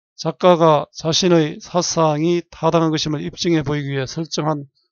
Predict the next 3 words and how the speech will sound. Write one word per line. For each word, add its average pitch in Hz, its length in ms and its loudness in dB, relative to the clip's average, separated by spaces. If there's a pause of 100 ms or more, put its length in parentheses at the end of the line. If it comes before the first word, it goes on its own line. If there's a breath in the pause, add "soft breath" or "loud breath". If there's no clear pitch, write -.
(160)
가상적인 185 680 -2
공간, 123 300 -6 (240)
공간이죠. 139 840 -2